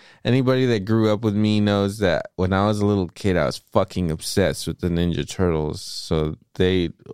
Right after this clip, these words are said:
uh, they hold a special place in my heart. I've watched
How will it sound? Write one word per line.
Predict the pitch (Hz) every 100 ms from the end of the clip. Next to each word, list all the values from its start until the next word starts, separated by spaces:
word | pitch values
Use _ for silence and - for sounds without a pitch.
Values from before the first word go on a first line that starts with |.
| -
uh, | - 71 -
they | 98 98
hold | 104 131 135
a | 107
special | - 113 113 107
place | - 107 98
in | 87
my | 82 80
heart. | 80 - - 50
I've | 101 104
watched | 117 147 143 -